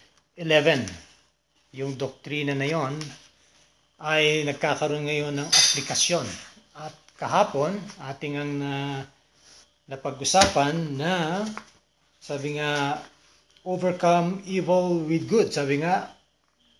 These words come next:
uh, "Do not allow, uh, kumbaga, evil to, uh, to overwhelm you, but,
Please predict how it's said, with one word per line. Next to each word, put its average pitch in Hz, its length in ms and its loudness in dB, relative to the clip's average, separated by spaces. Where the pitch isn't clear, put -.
uh, 139 800 -4
"Do 147 80 -2
not 160 240 2
allow, 156 760 6
uh, 135 720 -4
kumbaga, 143 480 0
evil 196 560 6
to, 160 480 2
uh, 139 480 -4
to 170 80 -8
overwhelm 180 640 6
you, 202 320 2
but, 160 240 -2